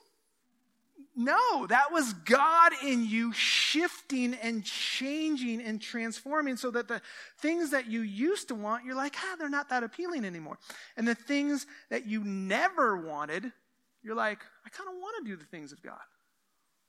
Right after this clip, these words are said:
That's Christ crucifying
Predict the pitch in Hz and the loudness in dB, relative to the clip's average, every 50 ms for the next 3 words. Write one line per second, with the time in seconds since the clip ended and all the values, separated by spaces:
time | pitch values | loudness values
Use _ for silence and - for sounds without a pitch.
0 | _ _ 147 180 202 214 247 277 - - - - - - - - - 240 226 214 | _ _ -4 0 2 4 4 2 0 -4 -10 -12 -14 -14 -16 -12 -6 -2 0 0
1 | 185 175 180 - - - - - - 226 226 - - 196 - 190 175 165 160 160 | 0 0 -2 -6 -10 -14 -14 -14 -12 -10 -10 -10 -10 -10 -8 -8 -6 -6 -6 -8
2 | 165 170 175 | -10 -12 -14